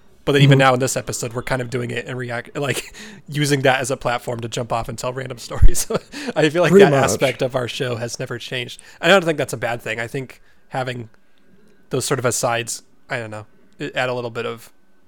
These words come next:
Speaker 1: f-, flair or
Speaker 2: Yeah,
Speaker 1: making
Speaker 2: yeah.
Speaker 1: it less scripted or less, uh,
Speaker 2: Formulaic.
Speaker 1: call it, like, too tightly structured, I guess.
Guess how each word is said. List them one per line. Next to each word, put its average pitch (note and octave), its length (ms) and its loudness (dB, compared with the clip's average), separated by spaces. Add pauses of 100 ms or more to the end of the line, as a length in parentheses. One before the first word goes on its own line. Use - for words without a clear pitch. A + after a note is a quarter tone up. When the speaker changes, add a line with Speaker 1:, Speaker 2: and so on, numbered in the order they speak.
(640)
Speaker 1:
f-, - 340 -20
flair A#2 520 -6 (320)
or A#2 340 -2
Speaker 2:
Yeah, F3 320 6 (140)
Speaker 1:
making C3+ 320 2
Speaker 2:
yeah. B2+ 60 2
Speaker 1:
it - 80 -6
less - 420 -2
scripted B2+ 480 -8
or A#2+ 120 -8
less, A2 400 -6 (100)
uh, - 320 -12 (1400)
Speaker 2:
Formulaic. B2 400 0
Speaker 1:
call B2+ 140 -2
it, - 220 -12
like, C3+ 320 -6
too C3 160 -6
tightly A#2+ 300 -6
structured, - 380 -8
I A#2 60 -10
guess. A#2+ 220 -14